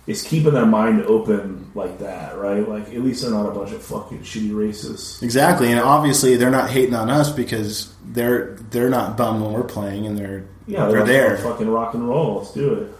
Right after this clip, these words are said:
Speaker 2: Right.
Speaker 1: So what other bands did you tour with?
Speaker 2: Uh, so, you know, Sadness, the first two records, Sadness and Diagram for Healing, were, were produced by Trevor Keith. He sang in Face to Face.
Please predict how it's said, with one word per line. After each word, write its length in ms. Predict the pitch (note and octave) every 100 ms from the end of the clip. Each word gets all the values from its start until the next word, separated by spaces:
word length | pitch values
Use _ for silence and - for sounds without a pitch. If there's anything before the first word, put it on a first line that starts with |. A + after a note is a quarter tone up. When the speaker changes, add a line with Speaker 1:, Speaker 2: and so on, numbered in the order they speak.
| -
Speaker 2:
Right. 360 | A#2+ A#2 G2+ C#2+ - - - -
Speaker 1:
So 220 | - C3+ B2+
what 120 | C3
other 160 | -
bands 480 | A#2+ A#2+ A#2 A2 -
did 140 | A2 G#2
you 40 |
tour 300 | - A2+ G#2+
with? 240 | G2+ - - - - - -
Speaker 2:
Uh, 440 | B2+ C3 C3 B2+
so, 380 | B2 D3+ C#3+ C#3+ - -
you 100 | D#3
know, 120 | C#3+
Sadness, 800 | B2+ - D#3 F3 F3+ E3 D3 -
the 100 | D3+
first 340 | - G#3 G3 -
two 120 | E3+
records, 300 | C#3+ C#3 A#2
Sadness 420 | C3+ B2+ C3+ B2+
and 120 | A#2+
Diagram 300 | A#2 A#2 A#2+
for 100 | G#2+
Healing, 280 | G#2 A#2 A2+
were, 220 | G#2+ G#2 G2+
were 260 | A#2 G#2
produced 580 | G#2 G2+ A#2 A#2+ A#2 -
by 280 | G#2 G2 F#2+
Trevor 320 | - B2 G2+
Keith. 280 | - A#2+ -
He 80 | G#2+
sang 260 | B2 A2
in 280 | G2 F#2+ -
Face 240 | - A2 F#2+
to 60 |
Face. 500 | - A2+ G2+ F#2+ -